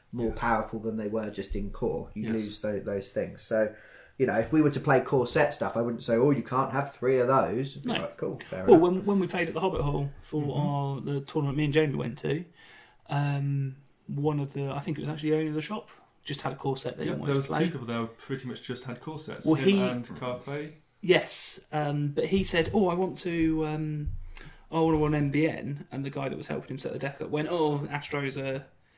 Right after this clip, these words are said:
Speaker 3: reduced now," and everyone there went, "We, if you're just, if you're playing a pure core deck and you're not adding anything from any other packs in,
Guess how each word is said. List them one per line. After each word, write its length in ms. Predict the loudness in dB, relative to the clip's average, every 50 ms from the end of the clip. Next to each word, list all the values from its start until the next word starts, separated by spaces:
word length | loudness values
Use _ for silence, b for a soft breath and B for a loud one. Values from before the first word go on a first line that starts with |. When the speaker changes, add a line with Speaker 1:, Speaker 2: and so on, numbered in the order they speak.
| b b b b b b b b b b
Speaker 3:
reduced 460 | -6 -2 2 2 2 2 2 -2 -6
now," 320 | -8 -8 -6 -6 -6 -4 -2
and 100 | 0 0
everyone 300 | 2 2 2 0 0 0
there 160 | 0 0 0
went, 340 | 0 0 -2 -2 -4 -8 -8 -6
"We, 200 | -6 -6 -6 -6 -8
if 160 | -4 -2 0
you're 80 | 0
just, 180 | 0 0 -2 -4 -6 -8
if 140 | -6 -2
you're 80 | -2 -2
playing 200 | 0 2 2 2
a 60 | 0
pure 340 | -2 -4 -2 0 0 0 0
core 280 | 0 0 2 2 2 2
deck 400 | 0 -2 -4 -6 -10 -14 -20 -16 -10 -8
and 60 | -4
you're 80 | -4 -2
not 160 | -2 -2 -2
adding 220 | -4 -4 -2 -2 -2
anything 320 | -2 -4 -4 -4 -6 -8
from 140 | -6 -6 -4
any 100 | -2 -2
other 120 | -2 -2 -2
packs 320 | -4 -6 -6 -6 -6 -8
in, 260 | -6 -6 -6 -6 -8